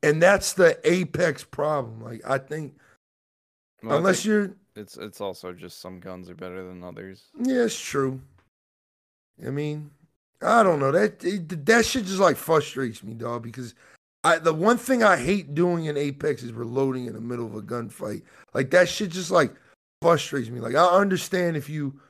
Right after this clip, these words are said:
Speaker 1: you know, reload before you let the magazine go empty, it's like a one point two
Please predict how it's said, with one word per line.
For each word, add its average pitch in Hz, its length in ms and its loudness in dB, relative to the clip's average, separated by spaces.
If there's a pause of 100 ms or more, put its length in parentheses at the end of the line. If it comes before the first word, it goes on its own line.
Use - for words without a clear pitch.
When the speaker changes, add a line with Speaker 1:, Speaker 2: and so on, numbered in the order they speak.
(300)
Speaker 1:
you - 80 -10
know, 143 100 0
reload 139 460 2
before 165 420 4
you 170 120 0
let 160 240 2
the 139 80 -2
magazine 135 600 0
go 120 220 -4
empty, 139 540 -4 (580)
it's 110 200 -8
like 117 120 -4
a 95 80 -10
one 131 400 0
point 139 360 -6 (100)
two 135 400 -4